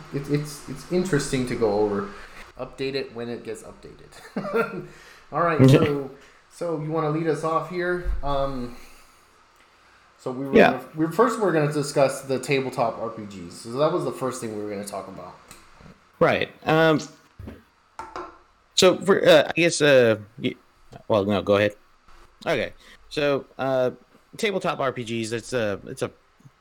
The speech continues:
Speaker 2: it's a pretty large area, you know, because, um, tabletop R P Gs can extend anywhere from your simple,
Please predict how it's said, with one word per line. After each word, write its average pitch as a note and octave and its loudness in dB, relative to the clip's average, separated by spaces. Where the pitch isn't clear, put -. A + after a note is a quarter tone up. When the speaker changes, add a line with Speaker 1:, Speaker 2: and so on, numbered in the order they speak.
Speaker 2:
it's - -16
a C#3 -10
pretty D#3+ -2
large A2 2
area, G2 0
you A#2+ -2
know, G#2 0
because, G#2 -2
um, F#2+ 0
tabletop D3 2
R C3 2
P B2 -4
Gs A#2 -6
can G#2+ -6
extend G#2+ -2
anywhere A#2+ 0
from G#2+ -2
your G#2 2
simple, A#2+ 0